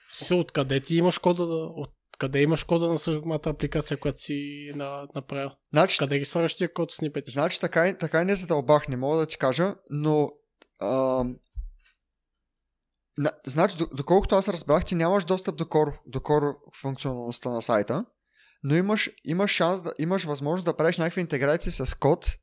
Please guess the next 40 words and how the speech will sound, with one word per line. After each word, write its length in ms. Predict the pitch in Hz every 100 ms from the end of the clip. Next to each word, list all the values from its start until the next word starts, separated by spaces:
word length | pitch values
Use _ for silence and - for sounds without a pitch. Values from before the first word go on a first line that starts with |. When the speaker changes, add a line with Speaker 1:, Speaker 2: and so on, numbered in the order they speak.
| _
Speaker 2:
по 80 | -
някакъв 360 | 143 147 139 139
начин, 300 | 139 - 180
но 140 | 165
не 100 | 151
мога 240 | 147 170
да 80 | 180
ти 120 | 165
конкретизирам 640 | - 147 147 131 - 143 147
в 80 |
момента, 260 | 139 135 123
не 60 | 123
мога 160 | 131
да 60 | 135
вляза 180 | 131 131
в 40 |
детайли 360 | 120 123 117 110
тук. 160 | - - - _ _ _ _ _ _ _ _
Защото 520 | 127 123 156 170 160 160 - _
така 260 | - 139 156
и 40 |
не 80 | 160
стигнах 320 | - 160 156
до 80 | 127
там. 220 | 123 135
Сега 120 | 123 131
ще 140 | -
обясня 280 | 127 131 131
защо 220 | 120 131
не 100 | 123
стигнах 300 | - 123 117
до 100 | 110
там. 200 | - - - _ _ _ _ _
Но, 200 | 151 170 165
но 140 | 170
си 120 | 160
го 100 | 156
представям, 420 | 160 160 - 208 208
че 140 | 185
примерно 560 | 214 185 160 196 226